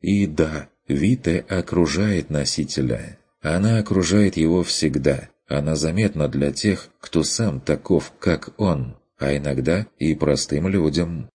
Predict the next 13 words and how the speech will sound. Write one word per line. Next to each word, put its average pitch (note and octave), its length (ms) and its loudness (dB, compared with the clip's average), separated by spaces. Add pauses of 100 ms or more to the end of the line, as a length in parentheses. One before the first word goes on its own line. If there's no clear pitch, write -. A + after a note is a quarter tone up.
которые F2+ 520 0
не F2+ 120 -2
поймут, F2 640 -2
что - 340 -2
именно D2+ 680 0
они E2 280 -4
заметили, D2 800 -4 (240)
но D2+ 520 -4 (140)
испытают D2 960 0
что-то C2 500 -2
странное. C2+ 1200 -4 (220)
Страх, D#2+ 720 -4 (240)
воодушевление, D2 1300 0